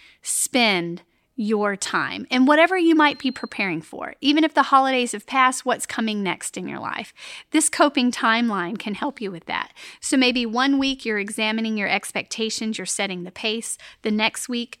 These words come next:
you're prioritizing, you're setting boundaries, you're noticing when things are going well, and you're getting adequate sleep. The next week you're delegating,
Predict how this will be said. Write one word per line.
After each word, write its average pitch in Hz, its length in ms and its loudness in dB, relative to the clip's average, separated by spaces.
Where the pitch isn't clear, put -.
you're 233 100 -2
prioritizing, 220 1040 0
you're 208 80 -6
setting 190 400 -2
boundaries, 214 640 -4
you're 233 120 -2
noticing 214 640 2
when 202 120 -2
things 214 260 -4
are 214 80 -2
going 180 360 -6
well, 226 420 2
and 208 160 -2
you're 208 80 -4
getting 220 380 -4
adequate 190 420 -8
sleep. - 500 -14
The 220 80 0
next 220 400 -2
week 262 340 -4
you're 208 140 -4
delegating, 247 1120 -2